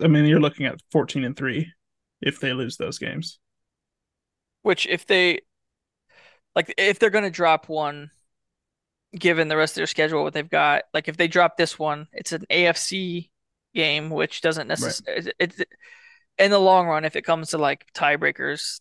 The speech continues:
Speaker 2: this one won't hurt 'em nearly as bad. But I think you're right. I think this could be a potential letdown spot. So if you do feel good with the Ravens and taking the points, I get it, because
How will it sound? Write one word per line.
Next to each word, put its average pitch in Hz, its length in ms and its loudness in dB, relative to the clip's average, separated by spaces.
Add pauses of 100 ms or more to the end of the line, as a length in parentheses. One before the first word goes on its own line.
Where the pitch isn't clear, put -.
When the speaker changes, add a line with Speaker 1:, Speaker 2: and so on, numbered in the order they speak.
Speaker 2:
this 160 220 -2
one 147 200 -4
won't 147 220 -6
hurt 151 200 -2
'em - 100 -6
nearly 90 240 -8
as 76 120 -8
bad. - 300 -2
But - 140 -2 (260)
I 185 140 4
think 202 240 -6
you're 170 100 -4
right. 156 220 2
I 151 60 0
think 165 180 -8
this 156 140 -8
could 170 220 -6
be 165 200 -6
a 175 80 -2
potential 156 380 -6
letdown 151 380 -2
spot. - 360 -4
So 160 140 0
if 165 100 -4
you 180 100 -4
do 190 460 -6 (600)
feel 180 160 2
good 165 200 4
with 165 120 -2
the 165 80 -4
Ravens 160 440 -2
and 151 100 -8
taking 151 560 -6
the 151 80 -10
points, - 640 -6 (100)
I 160 120 0
get 156 240 -2
it, 160 180 2
because 151 520 -4